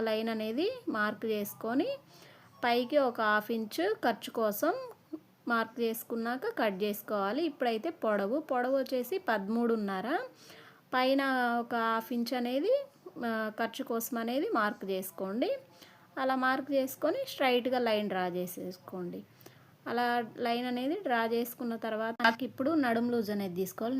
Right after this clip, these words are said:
నడుం లూజ్ మొత్తము ముప్పై రెండు, ముప్పై రెండు ఇంచుల్లో నాలుగో భాగం అంటే నాలుగు మడతలు వేసాం కదా, నాలుగో భాగం ఎనిమిది వస్తుంది. రెండో భాగం అయితే పదహారు వస్తుంది. ఆ పదహారుని రెండు ఇంకొక మడత వేస్తే ఎనిమిది ఇంచులు వస్తుంది. అలా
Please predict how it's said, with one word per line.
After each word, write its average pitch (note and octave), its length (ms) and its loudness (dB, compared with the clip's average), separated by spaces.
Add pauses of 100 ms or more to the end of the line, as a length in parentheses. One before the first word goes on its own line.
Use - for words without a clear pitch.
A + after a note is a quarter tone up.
(100)
నడుం A#3 280 -2
లూజ్ A3 180 -2 (120)
మొత్తము A#3+ 340 -4 (540)
ముప్పై A#3+ 220 -4 (100)
రెండు, G3+ 200 -2 (100)
ముప్పై A#3+ 300 -6
రెండు A3 200 -6
ఇంచుల్లో B3 400 -6
నాలుగో G#3+ 340 0 (120)
భాగం G3+ 260 -4
అంటే A3 220 -8
నాలుగు G#3+ 280 -4
మడతలు G#3 340 -6
వేసాం G3+ 300 -6
కదా, A3 120 -6 (100)
నాలుగో A3 280 -4 (100)
భాగం A#3 200 -4 (120)
ఎనిమిది G#3 320 -2
వస్తుంది. F#3+ 380 -4 (800)
రెండో A#3+ 300 0
భాగం A#3 240 -2
అయితే A#3 140 -2 (100)
పదహారు G#3 440 -2
వస్తుంది. A#3+ 280 -6 (300)
ఆ - 20 0 (100)
పదహారుని A#3+ 480 -4
రెండు A3+ 180 -2 (260)
ఇంకొక A3 340 -8
మడత G#3+ 260 -4
వేస్తే A3+ 200 -6 (100)
ఎనిమిది G#3 320 -2
ఇంచులు G3 260 -4
వస్తుంది. G#3+ 340 -6
అలా C#4 140 0